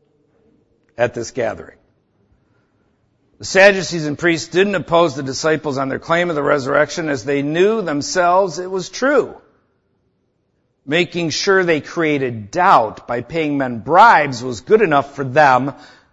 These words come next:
the status quo being paramount. Maintaining the status quo is most important to them. Securing their power and their privilege was most important to them.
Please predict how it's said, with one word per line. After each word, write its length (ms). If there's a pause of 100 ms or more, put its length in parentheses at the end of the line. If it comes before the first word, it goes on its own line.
(220)
the 100
status 560
quo 680 (360)
being 260
paramount. 480 (340)
Maintaining 640
the 60
status 400
quo 260
is 140
most 240
important 400
to 60
them. 220 (640)
Securing 640
their 360 (580)
power 720 (480)
and 200
their 100
privilege 1000 (560)
was 160
most 260
important 380
to 80
them. 180